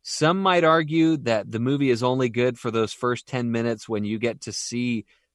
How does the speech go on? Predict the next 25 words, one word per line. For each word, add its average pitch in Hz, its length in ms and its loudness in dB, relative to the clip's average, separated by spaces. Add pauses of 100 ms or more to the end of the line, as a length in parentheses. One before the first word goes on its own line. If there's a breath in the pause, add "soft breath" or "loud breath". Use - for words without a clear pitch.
(140)
that, 101 600 -6
uh, 98 280 0 (160)
montage 104 840 -2
of 98 180 -8
these 123 320 -2
two 131 240 -6
people 123 380 -8
falling 123 400 -2
in 117 140 -4
love 110 520 -2
and 101 360 -4
living 123 400 0
their 131 140 2
lives 123 440 2
out, 101 300 -6 (840 soft breath)
put 175 360 2
against 131 560 0 (100)
this 113 640 -2 (380)
beautiful 139 640 0
score 110 520 0
that 107 200 -4
did 117 180 -2
win 117 220 0
the 107 100 -2
Oscar. 107 520 -8